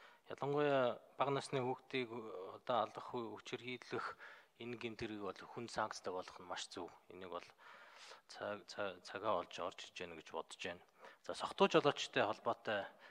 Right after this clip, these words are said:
би сая, э, Батэрдэн гишүүний, э, хэлж байгаатай бас нэг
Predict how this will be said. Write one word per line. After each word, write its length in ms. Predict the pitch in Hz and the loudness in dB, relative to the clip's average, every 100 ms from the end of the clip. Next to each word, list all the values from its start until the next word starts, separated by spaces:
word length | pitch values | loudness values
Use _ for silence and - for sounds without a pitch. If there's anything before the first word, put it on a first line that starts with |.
| - | -8
би 80 | 139 | -6
сая, 400 | - 147 127 101 | 2 4 4 0
э, 420 | - - 107 104 - | -8 -6 -4 -2 -4
Батэрдэн 400 | - - - 156 | -8 -8 -8 -6
гишүүний, 640 | 139 - 139 127 123 107 | -6 -4 -4 -4 -4 -6
э, 580 | - _ - - - 104 104 _ | -10 _ -20 -20 -20 -20 -20 _
хэлж 320 | 101 101 107 | -12 -10 -2
байгаатай 320 | - 123 - 107 | 2 2 2 -6
бас 240 | 101 - | -6 -10
нэг 160 | 104 | -12